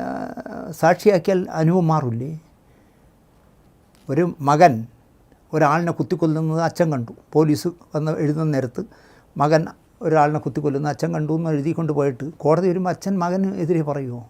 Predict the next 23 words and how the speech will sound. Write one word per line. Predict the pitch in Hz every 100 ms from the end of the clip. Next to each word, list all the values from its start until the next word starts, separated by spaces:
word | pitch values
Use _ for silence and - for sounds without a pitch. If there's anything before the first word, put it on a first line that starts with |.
| _ 156
"എൻ്റെ | 156
മോൻ | 156 139
കുത്തി" | 151 -
എന്ന് | - 165 143
പറയുമോ? | 139 120 110 - _ _ _ _ _ _ _ _ _ -
പറയുമോ? | 202 147 113 _ _ _ _ _ _ -
അതുപോലെയുള്ള | 120 127 160 175 170 160
ഒരുപാട് | 156 131 160 180 165
കുഴപ്പങ്ങൾ | 143 139 - 175 175
പിടിച്ച | 147 127 120 151 - _ - - _ 131
വാദമാണ് | 131 139 156 156 135 131 147
അല്ലെങ്കിൽ | 165 135 135
സാക്ഷി | 131 127 143 - 165
പട്ടികകളാണ് | 156 131 147 135 131 120
ഇവിടെ | 151 127
കൊടുത്തത്. | 131 131
എന്നാൽ | 147 185
നിങ്ങളുടെ | 165 185 190
അറിവിലേക്ക് | 185 175 208 190
ഞാൻ | 196
ഒരു | 180
കാര്യം | 160 131
പറയട്ടെ | 117 117